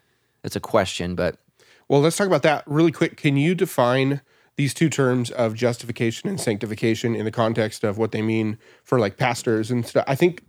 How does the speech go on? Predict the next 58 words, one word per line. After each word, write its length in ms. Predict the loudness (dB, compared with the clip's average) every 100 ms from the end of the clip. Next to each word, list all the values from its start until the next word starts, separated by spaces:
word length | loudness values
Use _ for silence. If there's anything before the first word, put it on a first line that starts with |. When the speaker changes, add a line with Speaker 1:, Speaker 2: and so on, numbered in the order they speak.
| 0
Speaker 2:
based 180 | 2 2
on 80 | 2
what 120 | 2
you 80 | 0
just 200 | 0 0
said, 200 | -2 -4
it 160 | -10 -8
could 240 | -2 0
be 120 | 0
helpful 360 | 0 0 0 -2
to 140 | 0
have 280 | -2 -2 -4 _ _ _
that 160 | 0 0
distinction 480 | 0 -2 2 0 0
for 220 | -2 -2
some 280 | -2 -4 -4
people 300 | -4 0 0
in 60 |
our 80 | 0
audience 320 | -2 -2 -4
who 100 | -2
maybe 200 | -2 0
haven't 200 | -2 -4
heard 180 | -4 -4
those 140 | -6 -8
terms. 360 | -10 -12 -14 _ _ 0
Speaker 1:
Yeah, 220 | 2 2
so, 220 | 0 -6 -4
so 140 | -2
justification 840 | 0 0 -2 -6 -2 -2 -2 -4
is, 160 | -4 -4
is 160 | -4 -2
the 100 | 0
work 240 | 0 0
of 120 | -4
what 120 | -4
Jesus 240 | -6 -8 -6
Christ 340 | -2 0 -2
in 60 | -8
the 80 | -4
cross. 320 | -2 -2 -2
Like, 100 | -4
I 100 | -2
am 100 | -2
justified 540 | -4 -4 -6 -2 -2
before 220 | -4 -12
God. 320 | -6 -2 0 0
I, 120 | -2 -2
I, 100 | -2
I'm 160 | -4
cleansed 400 | -4 -4 -4 -6
and 80 | -8
I'm 60 | -8
forgiven 400 | -8 -6 -6 -6
of 60 |
my 140 | -6 -8
sins. 480 | -6 -4 -4 -6
And, 300 | -6 -6 -8